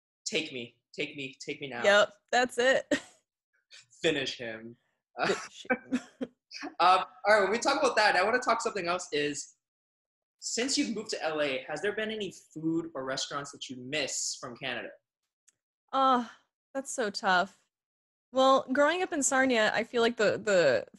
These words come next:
Speaker 2: flavor, uh, <laughs> the f-, the flavor choices and, um,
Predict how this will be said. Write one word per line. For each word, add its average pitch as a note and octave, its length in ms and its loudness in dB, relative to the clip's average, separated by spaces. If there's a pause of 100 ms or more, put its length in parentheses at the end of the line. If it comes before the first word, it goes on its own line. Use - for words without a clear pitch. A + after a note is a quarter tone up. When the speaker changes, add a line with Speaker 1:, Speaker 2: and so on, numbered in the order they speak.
(120)
Speaker 2:
flavor, G#3 680 4
uh, E3+ 440 6 (180)
<laughs> - 0 - (640)
the C4+ 60 0
f-, C4 60 -6 (360)
the G#3 180 -4
flavor B3+ 360 4
choices A3+ 640 4
and, F3+ 380 4
um, D#3 480 2